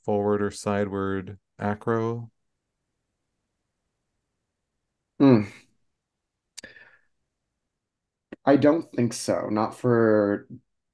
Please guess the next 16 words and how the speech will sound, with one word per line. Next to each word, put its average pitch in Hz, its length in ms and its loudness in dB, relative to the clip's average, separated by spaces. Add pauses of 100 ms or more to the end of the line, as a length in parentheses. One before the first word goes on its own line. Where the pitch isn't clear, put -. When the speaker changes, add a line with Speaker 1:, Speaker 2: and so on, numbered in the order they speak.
(100)
Speaker 2:
dismounts. - 1200 -8 (1600)
Speaker 1:
So 120 100 2
she 120 80 2
Speaker 2:
Maybe 143 260 0
Speaker 1:
would 120 160 -2
need 110 200 0
a 101 60 2
side 95 360 -2
aerial 98 460 0
or 95 240 -6
a 87 60 -10 (1000)
side 101 300 0
Speaker 2:
I - 20 0
Speaker 1:
summy 92 440 -4
or 87 120 -6
something. - 540 -12